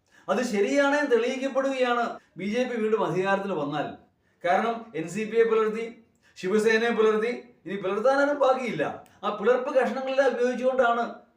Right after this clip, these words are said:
ബി ജെ പി അധികാരത്തിൽ ഇരുന്നതും. അപ്പോ ആ പിളർപ്പ് രാഷ്ട്രീയത്തെ ഇന്ത്യ അംഗീകരിക്കുന്നു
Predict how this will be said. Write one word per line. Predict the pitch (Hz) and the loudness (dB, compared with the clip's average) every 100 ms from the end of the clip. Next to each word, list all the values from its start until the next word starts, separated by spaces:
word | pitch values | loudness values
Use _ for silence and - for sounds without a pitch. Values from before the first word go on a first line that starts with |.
| _ | _
ബി | 165 190 | -12 -2
ജെ | 226 226 | -2 2
പി | 220 | 0
അധികാരത്തിൽ | 175 220 226 233 | 2 2 2 -2
ഇരുന്നതും. | 277 294 226 107 - _ _ _ | -2 0 -2 -4 -12 _ _ _
അപ്പോ | 156 185 254 - - 165 | -6 2 2 0 -8 -4
ആ | 180 165 | -4 -2
പിളർപ്പ് | 196 214 262 240 | -2 0 2 2
രാഷ്ട്രീയത്തെ | 240 240 240 240 247 220 | 2 0 0 0 0 -4
ഇന്ത്യ | 202 233 196 | -2 -2 0
അംഗീകരിക്കുന്നു | 196 233 233 214 233 | -4 -4 -6 -6 -6